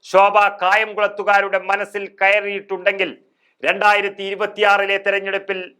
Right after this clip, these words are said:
അത് ശോഭയിലൂടെ പിടിച്ചെടുക്കുമെന്ന് ഉറപ്പിച്ചിരിക്കുകയാണ് ബി ജെ പി നേതൃത്വം. അതിന്റെ നീക്കങ്ങളാണ് ബി ജെ പി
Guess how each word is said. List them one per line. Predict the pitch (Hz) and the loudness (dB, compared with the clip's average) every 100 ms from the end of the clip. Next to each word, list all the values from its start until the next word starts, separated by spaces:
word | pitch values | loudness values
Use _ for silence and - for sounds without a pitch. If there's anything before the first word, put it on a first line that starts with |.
| _ _ 143 | _ _ 0
അത് | 185 196 - | 2 2 2
ശോഭയിലൂടെ | 214 240 233 220 208 202 196 | 4 6 4 0 -2 -4 -4
പിടിച്ചെടുക്കുമെന്ന് | 190 196 202 196 196 190 190 | -8 -6 -6 -4 -4 -4 0
ഉറപ്പിച്ചിരിക്കുകയാണ് | 196 196 196 196 190 190 185 180 175 165 - _ _ 143 | 0 0 -6 -4 -4 -2 2 2 2 -2 -6 _ _ -6
ബി | 180 | 0
ജെ | 185 185 | 0 0
പി | 170 160 | -2 0
നേതൃത്വം. | 151 - - - _ _ - 202 | -2 -4 -10 -12 _ _ -4 0
അതിന്റെ | 277 269 269 | 2 2 0
നീക്കങ്ങളാണ് | 269 269 254 240 233 220 | 0 -4 -2 0 0 -2
ബി | 208 196 | -10 -6
ജെ | 208 | -6
പി | 208 | -4